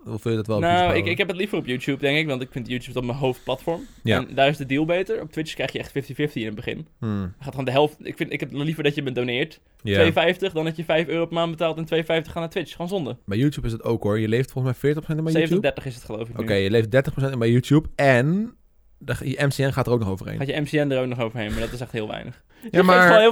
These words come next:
Speaker 2: veel geld weg aan die gasten.
Speaker 1: Nee, maar je begint met veertig volgens mij. Je
Speaker 2: Ja,
Speaker 1: begint
Speaker 2: dat is echt
Speaker 1: veertig,
Speaker 2: ziek.
Speaker 1: zestig.
Speaker 2: Dat is echt, echt ziek hoe ze je daarin uitmelden. Veertig procent is echt ziek.
Speaker 1: Ja.
Speaker 2: Ja, nee, ik ook. Maar ik heb echt zoiets van, ik heb al een tijdje met, "Zal ik mijn contract gewoon opzeggen? Want ik doe er toch niks voor, maar ik weet dat jij
Speaker 1: Mhm.
Speaker 2: nog wel branddeals krijgt en zo."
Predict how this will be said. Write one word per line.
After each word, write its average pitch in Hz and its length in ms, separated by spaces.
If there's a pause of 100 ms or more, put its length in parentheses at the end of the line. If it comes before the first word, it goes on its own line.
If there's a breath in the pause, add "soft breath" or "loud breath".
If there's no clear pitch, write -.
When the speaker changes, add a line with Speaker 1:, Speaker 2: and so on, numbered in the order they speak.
Speaker 2:
veel 349 140
geld 302 140
weg 180 200
aan 165 80
die 156 120
gasten. 143 460
Speaker 1:
Nee, 151 140
maar 156 220
je 143 120
begint 156 400
met 131 300
veertig 135 380
volgens 107 240
mij. 104 160
Je 117 120
Speaker 2:
Ja, 254 160
Speaker 1:
begint 254 40
Speaker 2:
dat 139 120
is - 60
echt - 200
Speaker 1:
veertig, 294 140
Speaker 2:
ziek. 254 80
Speaker 1:
zestig. 113 220
Speaker 2:
Dat 190 140
is 240 100
echt, - 300
echt 220 240
ziek 214 180
hoe 208 140
ze 196 80
je 185 60
daarin 165 280
uitmelden. 143 360
Veertig 196 240
procent 151 260
is 127 100
echt 143 280
ziek. - 300
Speaker 1:
Ja. 113 280
Speaker 2:
Ja, 190 220
nee, 175 120
ik 135 100
ook. 160 260
Maar 120 160
ik 117 80
heb - 140
echt 123 120
zoiets 127 200
van, 120 140
ik 123 80
heb 135 120
al 127 80
een 120 60
tijdje 123 300
met, 123 140
"Zal 123 100
ik 120 60
mijn 120 120
contract 120 280
gewoon 117 160
opzeggen? 117 580
Want 113 160
ik 117 120
doe 123 100
er 123 80
toch 135 120
niks 120 160
voor, 110 120
maar 113 100
ik 123 60
weet 117 100
dat 110 80
jij 120 100
Speaker 1:
Mhm. 120 100
Speaker 2:
nog 113 120
wel 117 100
branddeals 120 340
krijgt - 260
en - 100
zo." 101 220